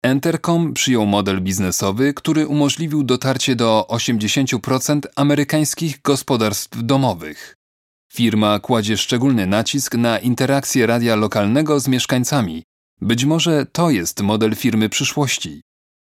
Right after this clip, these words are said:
Burzę polityczną i cyfrową prawdopodobnie przetrwają Disney, Apple czy Netflix. Możliwe, że podobne firmy i modele biznesowe zostaną utworzone w Chinach,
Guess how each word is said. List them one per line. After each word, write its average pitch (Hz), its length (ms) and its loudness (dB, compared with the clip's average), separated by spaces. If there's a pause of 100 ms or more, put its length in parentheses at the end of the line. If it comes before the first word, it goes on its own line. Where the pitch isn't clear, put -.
(320)
Burzę 104 400 0
polityczną 117 600 0
i 110 120 -4
cyfrową 135 640 0
prawdopodobnie 131 680 0
przetrwają 120 680 -2
Disney, 123 640 -2 (180)
Apple 123 460 0 (140)
czy 123 220 0
Netflix. 135 640 -2 (600)
Możliwe, 117 680 2
że 113 180 2
podobne 120 480 0
firmy 120 460 0 (100)
i 127 160 2
modele 127 400 2
biznesowe 107 680 0 (220)
zostaną 175 500 0
utworzone 139 580 0
w - 60 -14
Chinach, 113 460 0